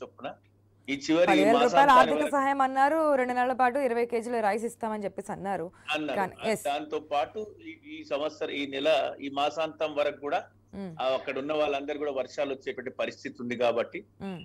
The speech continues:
Speaker 1: పునరావాస కేంద్రాలలోనే ఉంచి భద్రంగా చూసుకోవాలి.
Speaker 2: మ్మ్.
Speaker 1: రాబోయే రోజులలో లోతట్టు ప్రాంతాలలో ఇల్లు కట్టుకున్నటువంటి వ్యక్తులను
Speaker 2: మ్మ్.
Speaker 1: కొంచెము ఎత్తైన పల్లాల్లో వాళ్ళకు శాశ్వత నిర్మాణాలు చేయాలనేటువంటి ఆలోచన కూడా,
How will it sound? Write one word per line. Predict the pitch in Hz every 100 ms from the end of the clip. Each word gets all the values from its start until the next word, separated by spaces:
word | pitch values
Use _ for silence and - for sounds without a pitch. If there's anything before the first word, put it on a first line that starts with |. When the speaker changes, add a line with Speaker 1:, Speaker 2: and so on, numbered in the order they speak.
| 135
Speaker 1:
పునరావాస | 147 165 165 156 156
కేంద్రాలలోనే | - 135 139 143 139 131 131 131 131
ఉంచి | 120 117 156
భద్రంగా | 120 117 127 135 127
చూసుకోవాలి. | 117 - 120 120 139 214 _ 190
Speaker 2:
మ్మ్. | 190 156 175
Speaker 1:
రాబోయే | 147 151 175 170
రోజులలో | 156 151 151 151 156 135
లోతట్టు | 131 143 156 -
ప్రాంతాలలో | - 147 139 143 139 139
ఇల్లు | 127 127
కట్టుకున్నటువంటి | 135 - 123 123 123 120
వ్యక్తులను | 110 - 131 127 - - _ -
Speaker 2:
మ్మ్. | 190 170 - -
Speaker 1:
కొంచెము | 143 160 151 139 131 - - - - - 131
ఎత్తైన | 131 180 180
పల్లాల్లో | 160 147 151 143 151
వాళ్ళకు | 147 139 127
శాశ్వత | 127 135 135 170 160
నిర్మాణాలు | 135 131 139 139 135
చేయాలనేటువంటి | 127 123 123 123 127 123 127 120 120
ఆలోచన | 113 139 143 139
కూడా, | 131 131 127